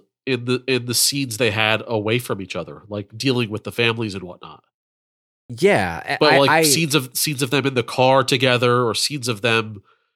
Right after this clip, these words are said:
Speaker 1: you know, uh, you know, canoodling on the side, though, that's, that's where it kind of, like, it showed a little bit.
Speaker 2: When it was weird too, because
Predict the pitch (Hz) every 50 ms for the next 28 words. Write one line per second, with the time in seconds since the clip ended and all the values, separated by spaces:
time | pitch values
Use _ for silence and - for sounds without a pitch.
0 | _ _ - 143 120 110 104 101 101 101 101 104 104 101 101 98 95 90 98 -
1 | _ _ _ 123 110 101 98 - - 127 131 131 127 123 120 113 113 104 107 -
2 | - - 143 135 131 127 120 113 113 110 110 101 104 - _ _ _ _ _ _
3 | _ _ _ _ _ - - _ - 113 104 131 127 135 143 123 113 123 131 139
4 | 135 - - - - 127 131 131 - 131 120 113 104 - 123 113 107 98 98 98
5 | 90 87 - - 92 - - - 135 123 110 85 78 76 73 - - - - _
6 | _ - 135 147 143 151 147 151 151 120 113 117 123 127 120 117 - - 131 123
7 | 113 117 113 104 120 110 101 -